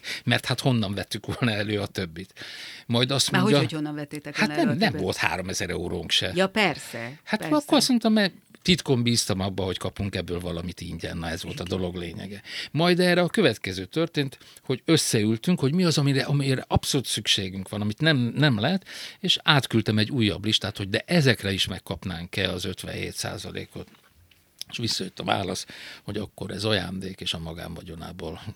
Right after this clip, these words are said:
Speaker 1: kifizetni az első telefonszámlánkat.
Speaker 2: Hm.
Speaker 1: Ami azért egy óriási dolog, egy nem létező, még nem is működő
Speaker 2: Hát hogyne,
Speaker 1: dologra.
Speaker 2: internetes
Speaker 1: Igen,
Speaker 2: rádiónál.
Speaker 1: igen.
Speaker 2: Mennyire voltatok ti biztosak abban, hogy ez el fog indulni, amikor elkezdtétek?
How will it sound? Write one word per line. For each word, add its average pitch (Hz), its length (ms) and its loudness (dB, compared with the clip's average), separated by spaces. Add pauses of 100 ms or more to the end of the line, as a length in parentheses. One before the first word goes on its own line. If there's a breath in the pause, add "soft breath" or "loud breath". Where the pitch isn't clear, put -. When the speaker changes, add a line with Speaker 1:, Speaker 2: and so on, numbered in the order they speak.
(320 loud breath)
Speaker 1:
kifizetni 90 640 -10
az 90 100 -12
első 90 300 -8
telefonszámlánkat. 95 1120 -12 (360)
Speaker 2:
Hm. 175 80 -12 (480 loud breath)
Speaker 1:
Ami 185 220 0
azért 170 280 4
egy 165 140 -2
óriási 107 600 4
dolog, 98 260 -2
egy 95 120 -2
nem 113 240 4
létező, 95 720 0
még 107 300 6
nem 107 200 6
is - 160 4
működő 95 500 -2
Speaker 2:
Hát 185 100 0
hogyne, 147 240 -4
Speaker 1:
dologra. 175 260 -2
Speaker 2:
internetes 151 560 -4
Speaker 1:
Igen, 151 120 -4
Speaker 2:
rádiónál. 151 440 -4
Speaker 1:
igen. - 160 -12
Speaker 2:
Mennyire 208 320 0
voltatok 127 480 -12
ti - 100 -16
biztosak - 600 -8 (140)
abban, - 340 -18
hogy 139 100 -18
ez - 120 -18
el - 140 -18
fog 151 200 -20
indulni, 156 460 -16 (960 soft breath)
amikor - 340 -14
elkezdtétek? - 920 -20